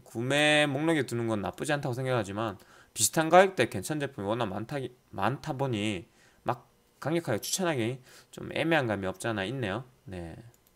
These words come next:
쭉 보시고 넘어가시길 바랍니다.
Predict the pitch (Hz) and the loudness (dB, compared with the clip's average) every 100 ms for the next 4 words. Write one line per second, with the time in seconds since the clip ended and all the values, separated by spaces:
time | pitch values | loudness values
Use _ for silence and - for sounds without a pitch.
0 | _ _ _ - 98 113 113 127 127 110 | _ _ _ -20 -10 -10 -6 -4 -4 -2
1 | 110 139 - _ _ _ - 98 95 92 | -2 -2 -10 _ _ _ -4 -2 -4 -6
2 | 95 123 - _ _ - 113 131 107 95 | -6 -8 -8 _ _ -2 0 0 0 -2
3 | 135 | -2